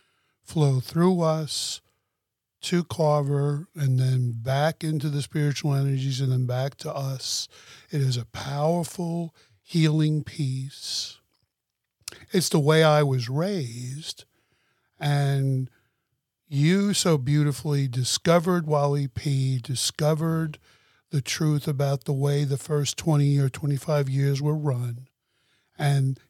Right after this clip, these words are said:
it was to have people complete their step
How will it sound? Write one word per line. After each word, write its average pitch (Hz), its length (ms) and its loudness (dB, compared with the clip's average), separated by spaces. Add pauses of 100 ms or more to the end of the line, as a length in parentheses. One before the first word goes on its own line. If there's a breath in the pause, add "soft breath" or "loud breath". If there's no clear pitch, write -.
it 151 240 0
was 143 540 2
to 139 160 -2
have 160 400 0
people 151 520 -6 (320 loud breath)
complete 156 760 -2 (140)
their 151 140 -4
step - 340 -6